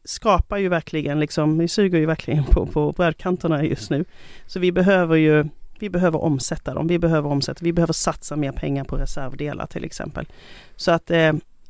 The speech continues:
men, men jag måste också säga att vi övar ju på ett helt annat sätt idag än vad vi gjorde kanske för tio år sedan. Eller inte kanske, utan för tio år sedan övade vi på ett helt annat sätt. Så vi har en annan, eh,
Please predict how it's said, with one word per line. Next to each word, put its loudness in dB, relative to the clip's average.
men, -6
men 2
jag 2
måste 2
också 0
säga -4
att -8
vi -2
övar 2
ju 4
på -6
ett -6
helt -8
annat -8
sätt -8
idag -6
än 2
vad 0
vi -2
gjorde -2
kanske -6
för -8
tio -4
år -4
sedan. -10
Eller 2
inte 0
kanske, 0
utan -2
för -12
tio 4
år 6
sedan -2
övade 0
vi 0
på -6
ett -6
helt -6
annat -4
sätt. -8
Så -2
vi 4
har 6
en 4
annan, 2
eh, -10